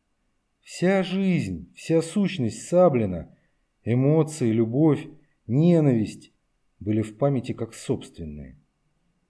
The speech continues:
Мысли в голове постепенно упорядочились.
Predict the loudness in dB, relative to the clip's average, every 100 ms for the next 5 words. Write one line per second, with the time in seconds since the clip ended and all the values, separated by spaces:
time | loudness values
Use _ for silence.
0 | _ _ -4 -2 0 -2 2 4 4 4
1 | 2 0 -6 -8 -2 0 0 0 0 2
2 | 0 -2 -6 -10 -14 -16 -18 -20